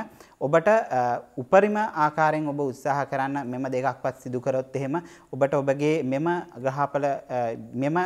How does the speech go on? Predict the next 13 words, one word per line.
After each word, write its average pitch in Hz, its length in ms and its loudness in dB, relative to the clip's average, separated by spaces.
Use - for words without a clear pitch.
රාහු 139 260 2
කේතු 143 260 -4
මාරුව 127 400 -2
තුළ 131 200 -2
සිදුවන 135 400 -4
අපල 135 280 0
තත්ත්වයන් 135 440 -2
දුරු 123 160 -4
කරගන්න 127 400 -4
පුළුවන් 123 320 -4
කියන 123 160 -10
එක 127 100 -12
මට 139 300 -4